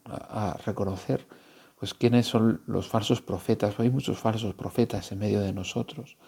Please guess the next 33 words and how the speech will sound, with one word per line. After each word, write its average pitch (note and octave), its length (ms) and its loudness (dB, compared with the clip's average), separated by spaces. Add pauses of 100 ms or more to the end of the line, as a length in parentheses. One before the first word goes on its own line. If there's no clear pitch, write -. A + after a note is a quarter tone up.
(340)
Tanta G#2+ 220 2
gente A2 340 2
que G2+ 160 4
hace G#2 240 4
pasar A2 520 2 (880)
churras A#2 360 6
por G#2 160 -2
merinas, F#2+ 580 2 (480)
haciéndonos A2+ 500 6
pasar A2+ 340 4
el A2+ 100 8
cristianismo A2+ 680 4 (760)
con G2+ 260 2
apariencias G#2 500 4
de A2+ 120 4
cristianismo, A2 600 4
cosas A#2 320 -2
que G2+ 120 -4
no G#2+ 160 0
lo A2 100 2
son. - 320 -4 (880)
Que A2+ 100 4
no C3 420 10
queramos B2 380 6
ningún B2 260 6
cristianismo B2 540 2
en A2 80 8
el G#2 80 6
que C3+ 80 0
no A#2 80 4
estés - 360 -4
tú, C3 200 0
Señor. A2 460 -6